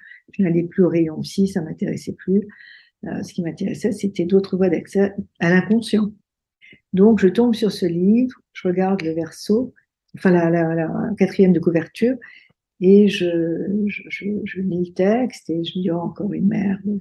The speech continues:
un truc ésotérico, machin, New Age, et cetera. » Et puis,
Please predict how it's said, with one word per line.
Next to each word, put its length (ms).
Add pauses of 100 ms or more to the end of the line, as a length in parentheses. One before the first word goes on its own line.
un 80
truc 260
ésotérico, 920
machin, 640 (280)
New 240
Age, 280
et 80
cetera. » 580 (1000)
Et 100
puis, 360